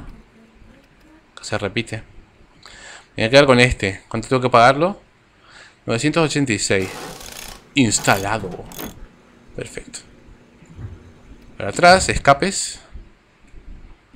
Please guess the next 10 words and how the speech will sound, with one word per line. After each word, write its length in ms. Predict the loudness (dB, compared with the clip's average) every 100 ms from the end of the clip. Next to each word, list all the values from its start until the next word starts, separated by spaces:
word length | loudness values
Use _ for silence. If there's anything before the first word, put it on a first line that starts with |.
| -10
De 140 | -8
serie. 800 | -4 0 0 0 0 2 0 -2 -10 -20 _ _ _ _ -20 -20 -8
Oh, 360 | -2 0 0 0
<laughs> 40 |
al 120 | 0
costado, 560 | -2 -2 6 6 6 4
qué 80 | 2
hermosura. 500 | 0 0 -2 -2 -6 _ -20 _ -20 _ _ _ _ _
Miren 220 | -6 -4 -2
esto. 340 | -4 -8 -10